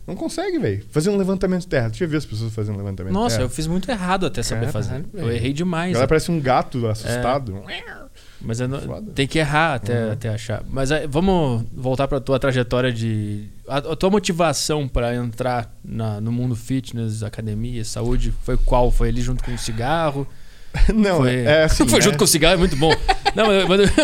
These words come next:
Speaker 2: <laughs>
Speaker 1: Não, é que nem a primeira vez que eu comecei foi literalmente porque eu não fazia nada. Tipo assim, ah, vou
Speaker 2: Foi só
Speaker 1: fazer
Speaker 2: um estalo,
Speaker 1: academia
Speaker 2: assim.
Speaker 1: aqui porque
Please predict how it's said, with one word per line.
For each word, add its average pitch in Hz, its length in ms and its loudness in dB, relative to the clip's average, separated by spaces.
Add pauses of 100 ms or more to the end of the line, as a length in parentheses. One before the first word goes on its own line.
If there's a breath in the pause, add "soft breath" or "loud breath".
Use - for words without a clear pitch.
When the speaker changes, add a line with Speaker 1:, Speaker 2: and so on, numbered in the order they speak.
Speaker 2:
<laughs> - 260 2
Speaker 1:
Não, 208 220 6
é 147 140 8
que 160 140 2
nem 127 240 2
a 120 80 2
primeira 170 480 4
vez 135 460 2
que - 80 0
eu 110 80 2
comecei 113 800 2
foi 180 460 -2
literalmente 143 600 -2
porque 147 300 -4
eu 147 120 0
não 156 600 -6
fazia 151 420 -4
nada. 104 400 -2 (140)
Tipo - 160 -8
assim, 104 220 -2
ah, 110 260 -2
vou 104 160 -2
Speaker 2:
Foi 127 80 2
só - 100 0
Speaker 1:
fazer 170 40 6
Speaker 2:
um 180 40 6
estalo, 151 200 2
Speaker 1:
academia 147 260 6
Speaker 2:
assim. - 100 0
Speaker 1:
aqui 165 100 2
porque 175 680 -2